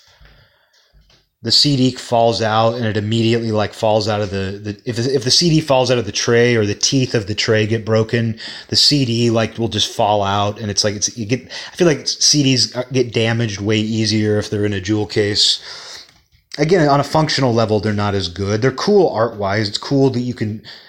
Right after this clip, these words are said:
print, like, wraparound artwork and you, you can do some things artistically. But there's something to be said for the classic jewel case.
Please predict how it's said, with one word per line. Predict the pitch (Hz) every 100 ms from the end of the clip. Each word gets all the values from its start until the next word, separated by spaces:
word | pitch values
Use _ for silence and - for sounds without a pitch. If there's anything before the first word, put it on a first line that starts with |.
| _
print, | - 131 127
like, | 104
wraparound | 95 104 107 110 113 104 98
artwork | 101 113 110 104 104 -
and | 98 101 95 95
you, | 110
you | 104 113
can | 104
do | 104
some | 104 104
things | 101 104 101
artistically. | 101 - 107 - 107 - 101 95
But | - - - -
there's | 143 -
something | 240 233
to | 190
be | 143
said | - 151 135
for | 117
the | 113
classic | - 127 127 113 92
jewel | 95 120 123
case. | - 87 82 - -